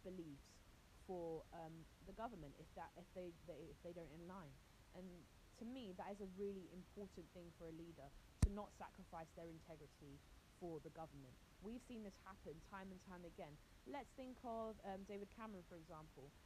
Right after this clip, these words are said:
um, in twenty sixteen and twenty fifteen when he was facing, um,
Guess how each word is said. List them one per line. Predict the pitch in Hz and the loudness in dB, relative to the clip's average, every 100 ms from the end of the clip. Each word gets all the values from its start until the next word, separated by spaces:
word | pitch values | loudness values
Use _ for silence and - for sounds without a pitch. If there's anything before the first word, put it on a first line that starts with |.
| - - | -14 0
um, | 185 180 | 4 4
in | 160 175 | 2 -4
twenty | 180 175 | -4 -4
sixteen | - - - 175 | -6 -10 -8 -6
and | 165 - | -6 -4
twenty | 190 180 | -6 -4
fifteen | 175 - 156 | -8 -6 -6
when | 147 165 | -6 -6
he | 185 | -2
was | 180 - | -2 -4
facing, | 180 170 - 170 165 160 - - - - - | -6 -6 -6 -4 -4 -6 -10 -14 -14 -10 0
um, | 165 165 | 2 2